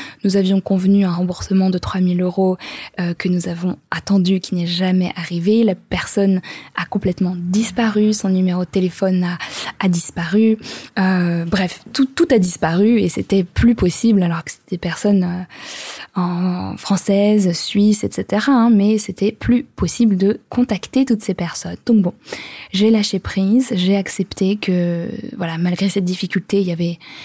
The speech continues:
sans doute une façon de fonctionner différemment. Et là, ça a été, euh, la période très, très intense, puisque avec Paul, donc, euh, mon compagnon, on s'y est mis à fond.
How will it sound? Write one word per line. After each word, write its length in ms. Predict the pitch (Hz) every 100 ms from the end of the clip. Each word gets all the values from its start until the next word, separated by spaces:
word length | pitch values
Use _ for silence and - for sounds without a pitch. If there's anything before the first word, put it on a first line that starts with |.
| - -
sans 180 | - 202
doute 200 | 202 196
une 120 | 190
façon 260 | 180 180 202
de 80 | 196
fonctionner 420 | 185 175 190 190
différemment. 680 | 180 175 175 165 170 208 269 - - - - _ -
Et 140 | 185
là, 540 | 180 190 226 285 294 294
ça 200 | - 175
a 40 |
été, 400 | 170 - 233 226
euh, 280 | 185 180 190 - - _ -
la 220 | 185 208
période 720 | 208 196 202 202 190 185 180 -
très, 300 | - 285 269
très 300 | - 220 190
intense, 480 | 175 190 214 285
puisque 440 | - - 254 - 220 233
avec 280 | 196 180 170
Paul, 340 | - 208 226 196
donc, 260 | 180 175
euh, 120 | 180 185
mon 140 | 180
compagnon, 420 | 175 180 180 247 - 208 - - - - -
on 240 | 220 254 262
s'y 480 | - - 220 226 226
est 40 | 185
mis 420 | 190 214 240 247 _
à 80 | 190
fond. 280 | - 180